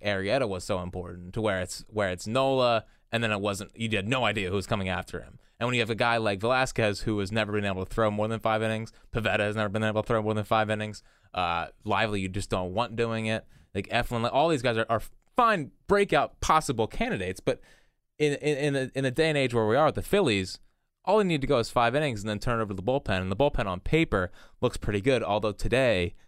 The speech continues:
they cut Fernando Abad, which is, I mean, it's a tough loss.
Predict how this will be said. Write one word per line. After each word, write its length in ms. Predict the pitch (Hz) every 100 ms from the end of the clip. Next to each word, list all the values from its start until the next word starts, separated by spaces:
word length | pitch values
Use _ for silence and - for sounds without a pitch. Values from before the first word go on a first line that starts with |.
| _
they 80 | 98
cut 320 | - - -
Fernando 400 | - 101 95 85
Abad, 340 | 87 98 87 - - _
which 200 | 107 101
is, 280 | 101 87 - - _ _ _ _
I 80 | 123
mean, 180 | 123 113
it's 160 | 107 -
a 20 |
tough 180 | 135 107
loss. 400 | 92 - -